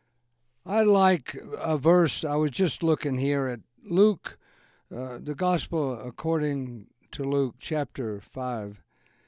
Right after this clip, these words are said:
and it says, um, "They were all amazed." That means beside yourself. "They glorified God and were filled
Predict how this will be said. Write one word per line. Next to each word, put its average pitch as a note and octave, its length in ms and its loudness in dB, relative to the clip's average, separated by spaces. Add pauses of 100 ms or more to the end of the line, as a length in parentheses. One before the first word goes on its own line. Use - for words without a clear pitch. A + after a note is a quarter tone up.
(360)
and D#3+ 380 -4
it - 20 -12
says, F#3 540 0
um, C#3 440 -4 (520)
"They G#3 160 4
were F#3 300 4
all G#3+ 480 6
amazed." D#3+ 960 0 (280)
That C#3 140 -8
means D#3 480 -2 (100)
beside D#3 540 -2
yourself. C3 560 -6 (640)
"They F3 160 2
glorified D#3+ 840 2
God D3 680 0 (760)
and D3 360 0
were C#3+ 220 2
filled F#3+ 680 2